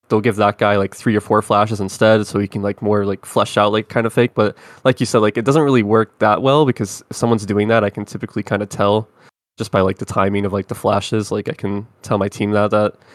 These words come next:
I'll tell my team to look out for, like, these specific areas where someone might just be, like, stacking their own nades or something, um, so that you're not, like, getting, you're not, like, biting on it too much. But I almost thought it would change it more than it has, 'cause like you said, on, like, Mirage, you can't just, like, throw a one-man fake,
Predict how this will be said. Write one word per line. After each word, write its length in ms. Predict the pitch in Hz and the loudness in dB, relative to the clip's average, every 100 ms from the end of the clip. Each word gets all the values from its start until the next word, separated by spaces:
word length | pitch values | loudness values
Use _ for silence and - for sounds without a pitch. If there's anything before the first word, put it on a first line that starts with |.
| _ _ _ - | _ _ _ -4
I'll 100 | 117 | 0
tell 160 | 139 | 2
my 120 | 127 | 2
team 140 | 117 127 | 2 2
to 60 | |
look 140 | 107 113 | 2 2
out 120 | 110 | 0
for, 80 | 104 | 0
like, 140 | 101 | -2
these 160 | 110 104 | -4 -8
specific 480 | - - - 101 - | -10 -10 -6 -4 0
areas 440 | 104 104 107 - | 0 2 2 0
where 60 | 110 | -4
someone 280 | 104 104 101 | -2 0 0
might 160 | 104 | -2
just 120 | - | -6
be, 120 | - 98 | -4 -4
like, 180 | 98 | -4
stacking 500 | - - 104 98 107 | -8 -2 -2 -2 -4
their 160 | 101 98 | -2 0
own 140 | 98 | 0
nades 240 | 101 104 110 | 0 0 -2
or 40 | |
something, 420 | - 107 123 120 - _ _ _ - | -4 -2 -2 -4 -8 _ _ _ -8
um, 160 | - 101 | -6 -6
so 120 | 98 | -2
that 140 | 101 | -2
you're 80 | 101 | 0
not, 160 | 98 101 | -2 -2
like, 180 | 101 - | -2 -4
getting, 380 | 98 98 98 - _ | -4 -4 -6 -12 _
you're 80 | 117 | -2
not, 100 | 104 | -2
like, 140 | 104 - | -2 0
biting 260 | 101 104 | 0 2
on 100 | 101 | 0
it 100 | 107 | -2
too 120 | - 110 | -4 -2
much. 320 | 131 - - - - _ _ | -2 -6 -16 -20 -20 _ _
But 80 | 123 | 4
I 40 | |
almost 200 | 160 180 | 4 4
thought 100 | 165 | 2
it 100 | 120 | 2
would 360 | 107 117 117 - | 4 2 0 -8
change 320 | - 107 113 123 | -4 -2 0 -2
it 80 | |
more 180 | 101 107 | -2 0
than 120 | 107 104 | 0 0
it 80 | |
has, 280 | 101 107 120 | 0 0 0
'cause 120 | 135 | 0
like 120 | 131 123 | 0 0
you 60 | |
said, 160 | - 104 | 0 2
on, 80 | 104 | 2
like, 160 | 110 | 2
Mirage, 460 | 107 104 101 98 117 | 2 2 2 0 -6
you 60 | |
can't 200 | - 143 151 | 0 2 2
just, 120 | 135 | 0
like, 160 | 101 | -2
throw 340 | - - 113 107 | -6 -2 2 4
a 60 | |
one-man 420 | 101 101 101 98 98 | 2 0 -2 -4 -2
fake, 400 | 101 110 - | 0 0 -2